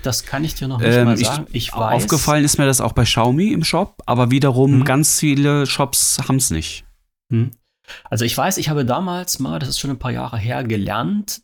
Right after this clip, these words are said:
Speaker 1: dass wenn ein, äh, Verkäufer auf ein Produkt einen Rabatt auslobt in einer gewissen Höhe, dann muss er den Preis, auf den er sich bezieht,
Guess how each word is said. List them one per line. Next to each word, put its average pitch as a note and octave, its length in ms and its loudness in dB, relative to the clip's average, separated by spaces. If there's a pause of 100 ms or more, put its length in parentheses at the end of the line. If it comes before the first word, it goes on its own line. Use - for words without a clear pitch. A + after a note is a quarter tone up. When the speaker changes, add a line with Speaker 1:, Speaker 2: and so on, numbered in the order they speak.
Speaker 1:
dass - 380 -4
wenn A2+ 500 -2
ein, G#2 540 -6 (100)
äh, G2+ 360 -4 (600)
Verkäufer D#3 920 -4
auf B2 320 -6
ein A2+ 320 -2
Produkt - 760 -6
einen A2 320 -2
Rabatt - 520 -8 (100)
auslobt A2 720 -2
in A#2 100 -4
einer A#2 240 -4
gewissen G#2+ 520 -4
Höhe, E3+ 540 0 (760)
dann D#3 640 0
muss C3+ 560 -2
er B2 580 -2 (720)
den A2+ 220 2
Preis, G3+ 440 -2
auf - 100 -6
den E3+ 160 -4
er D#3+ 80 -2
sich - 220 -10
bezieht, D#3+ 640 -4